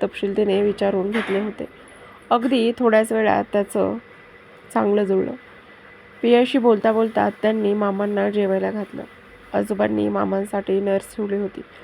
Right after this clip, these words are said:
पण तरी आत्या सर्व काही करत होत्या. बोलता बोलता पियाने त्यांच्या गावाकडून कोणीतरी एक तेल देत असल्याचं सांगितलं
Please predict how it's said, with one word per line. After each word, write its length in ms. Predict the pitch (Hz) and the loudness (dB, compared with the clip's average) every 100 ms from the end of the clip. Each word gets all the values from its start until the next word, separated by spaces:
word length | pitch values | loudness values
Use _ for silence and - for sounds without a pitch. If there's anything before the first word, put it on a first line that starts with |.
| - - - - | -20 -20 -20 -2
पण 120 | 240 226 | 0 4
तरी 300 | 247 254 233 | 4 6 4
आत्या 360 | - 214 - 214 | 2 -2 -2 -2
सर्व 460 | - 214 202 202 214 | -2 -2 0 -2 -2
काही 180 | 208 214 | -2 -4
करत 220 | 202 202 - | -4 -6 -6
होत्या. 220 | 196 - - - - - - | -10 -10 -16 -20 -20 -20 -8
बोलता 320 | 196 196 202 | -2 0 0
बोलता 240 | 190 190 196 | -2 -2 -4
पियाने 520 | - 196 202 196 202 | 0 0 2 0 0
त्यांच्या 460 | 208 190 185 190 190 | 0 -2 0 0 2
गावाकडून 600 | 196 190 202 196 190 208 | 2 2 0 -2 -2 0
कोणीतरी 640 | 196 190 202 202 196 202 - - | 0 0 0 0 0 -2 -8 -4
एक 260 | 202 190 - - - - | 0 0 -2 -20 -20 -6
तेल 240 | 202 196 196 | 0 0 0
देत 240 | 196 - | -2 -2
असल्याचं 540 | 208 - 190 196 185 214 | -8 -2 -2 0 -4 -4
सांगितलं 500 | 202 190 196 - | -4 -6 -6 -10